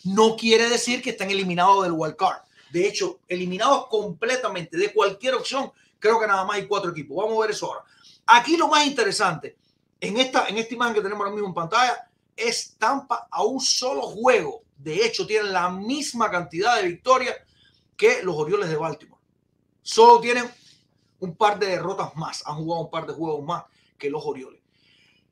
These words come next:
¿Es hora, es hora de encender las alarmas en Baltimore o esto es solo un, un, una buena racha? Porque tienen ocho y dos en los últimos diez juegos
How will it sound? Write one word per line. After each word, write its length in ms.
¿Es 420
hora, 540
es 440
hora 420
de 80
encender 500
las 200
alarmas 580
en 100
Baltimore 640
o 120
esto 300
es 60
solo 380
un, 380
un, 260
una 140
buena 260
racha? 580
Porque 220
tienen 240
ocho 440
y 80
dos 220
en 60
los 120
últimos 360
diez 120
juegos 360